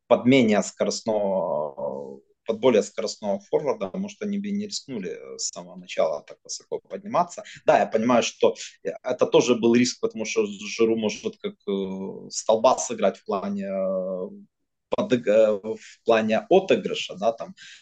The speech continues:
Но сегодня у него даже это не получалось, он пытался. Э, это всё-таки психология уже тридцати семи-летнего человека. Действительно, вот, э, слишком выпирало желание, э,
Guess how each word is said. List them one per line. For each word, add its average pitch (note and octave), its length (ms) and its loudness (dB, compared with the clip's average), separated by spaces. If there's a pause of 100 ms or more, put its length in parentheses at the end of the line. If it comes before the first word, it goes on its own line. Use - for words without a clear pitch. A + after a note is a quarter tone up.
(180)
Но A#2 160 2
сегодня B2 440 4
у A#2+ 40 2
него A2 240 2
даже G#2+ 320 0
это F#2+ 540 -2 (800)
не G2+ 380 -6
получалось, G2+ 680 0
он F#2+ 120 -6
пытался. - 600 -6 (440)
Э, A2 40 -4 (300)
это - 200 0
всё-таки - 360 0
психология D3+ 580 2
уже C3+ 180 2
тридцати C3+ 460 -6
семи-летнего C3+ 920 0
человека. C#3+ 560 0
Действительно, A#2+ 800 -2
вот, A2+ 240 -8 (120)
э, A2 220 -2
слишком A#2 600 -2
выпирало A2+ 500 6
желание, A#2 680 -2
э, G#2+ 240 -8